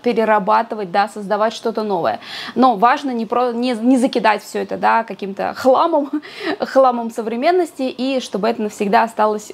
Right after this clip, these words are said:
погребено в куче мусора. Вот для меня эта книга о конкретном регионе, да, о конкретном маленьком пусть месте, которое, тем не менее, прям наполнено историей, дышит ею.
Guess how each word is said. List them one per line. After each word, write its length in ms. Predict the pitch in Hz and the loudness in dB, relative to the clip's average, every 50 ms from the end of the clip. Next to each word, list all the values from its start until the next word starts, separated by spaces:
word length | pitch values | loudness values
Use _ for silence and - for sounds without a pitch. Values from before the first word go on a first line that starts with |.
| - | -6
погребено 460 | 196 226 196 226 226 226 214 202 233 240 | -4 -2 0 0 2 2 2 2 0 0
в 80 | - | -2
куче 300 | - - 220 214 - 226 | -4 -6 -6 -4 0 2
мусора. 420 | 220 220 220 196 - - - - - - - - - 240 - | 2 2 2 0 -2 -6 -6 -8 -8 -10 -12 -12 -6 0 2
Вот 180 | 240 247 - - | 2 2 2 0
для 220 | 240 196 220 247 | 0 2 4 2
меня 340 | 240 240 240 285 330 349 - - | 2 2 0 0 0 0 0 0
эта 400 | - 240 247 240 - 233 220 269 - - _ _ - | -4 -4 -2 2 2 2 2 0 -6 -14 _ _ -10
книга 500 | - 220 226 277 262 220 220 208 208 - - - _ _ _ - - - - - - - - - - - - - - - | -4 0 0 0 2 2 2 2 2 0 -2 -10 _ _ _ -20 -20 -20 -20 -20 -20 -20 -20 -16 -10 -8 -8 -8 -2 4
о 120 | - 247 240 | 4 4 6
конкретном 760 | 254 254 233 247 - 240 254 240 240 - 214 202 196 226 - - | 6 2 2 2 2 2 2 2 2 -2 -6 -6 -8 -8 -8 -4
регионе, 580 | 214 226 208 185 226 214 233 302 339 311 254 | -2 -2 0 0 0 2 2 2 0 0 -2
да, 300 | 202 190 214 226 233 - - | 2 2 2 2 2 0 -2
о 300 | - 208 208 208 202 - - - | -4 -2 -2 -2 -2 -4 -6 -6
конкретном 500 | - 233 214 208 - 254 233 233 226 208 | -4 -4 -2 2 2 2 2 2 -2 -4
маленьком 500 | 208 214 214 214 208 196 196 - 190 190 | -2 0 0 0 -2 -4 -6 -6 -8 -8
пусть 340 | 190 196 196 - - - - | -6 -8 -8 -10 -10 -10 -6
месте, 520 | 208 202 220 233 240 294 285 - - 262 233 | -2 0 0 0 0 -2 -2 -2 -4 -4 -4
которое, 460 | - - 190 208 208 214 208 196 202 | -4 -4 -2 0 2 2 2 2 2
тем 200 | 202 226 196 208 | 0 -2 0 0
не 80 | 208 | 2
менее, 320 | 214 220 208 202 190 190 180 | 2 2 2 2 2 2 2
прям 340 | - 214 196 190 185 175 185 | 2 2 2 2 2 2 2
наполнено 640 | 202 208 208 240 240 240 240 220 208 196 190 185 | 0 2 4 4 4 4 4 0 -2 -4 -4 -4
историей, 440 | 190 - - - 226 262 269 247 208 | -4 -4 0 2 2 2 2 2 -4
дышит 420 | 175 185 247 285 - - 220 - - | -4 -4 -4 -4 -4 -6 -6 -2 0
ею. 240 | 196 180 170 - | 0 0 0 -2